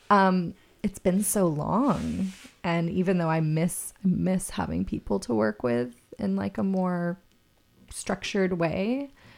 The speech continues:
um, I have some anxiety. Like, you know, s-,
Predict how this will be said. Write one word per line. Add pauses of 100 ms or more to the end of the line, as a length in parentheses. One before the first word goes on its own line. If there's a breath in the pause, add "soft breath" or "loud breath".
(260 soft breath)
um, (760)
I
have
some
anxiety.
Like,
you
know,
s-,